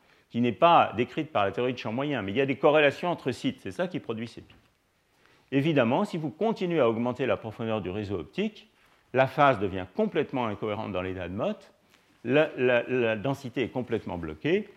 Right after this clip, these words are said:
et finalement, vous obtenez une image complètement uniforme. Donc, voilà les,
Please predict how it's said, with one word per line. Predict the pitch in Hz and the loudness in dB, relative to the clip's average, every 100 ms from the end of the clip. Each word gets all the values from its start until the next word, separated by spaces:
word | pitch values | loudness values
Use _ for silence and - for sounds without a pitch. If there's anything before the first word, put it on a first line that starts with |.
| _ - | _ 0
et | 156 | 0
finalement, | 156 131 98 123 165 | 0 -2 0 0 -2
vous | 127 | -2
obtenez | 107 90 117 165 | -4 -6 -4 -2
une | 113 | -2
image | 98 101 139 - - | -4 -4 -6 -8 -8
complètement | 151 - - 127 135 - | -6 -4 -6 -6 -8 -6
uniforme. | 110 90 - - 107 _ _ _ _ _ _ _ _ _ _ _ _ _ _ _ _ _ _ | -8 -8 -14 -20 -20 _ _ _ _ _ _ _ _ _ _ _ _ _ _ _ _ _ _
Donc, | 131 156 127 - _ _ - | 2 4 2 -2 _ _ -4
voilà | 120 175 202 180 - - - _ _ 143 85 | 6 8 8 4 2 -6 -20 _ _ -20 -8
les, | 135 127 120 104 | -2 0 0 -2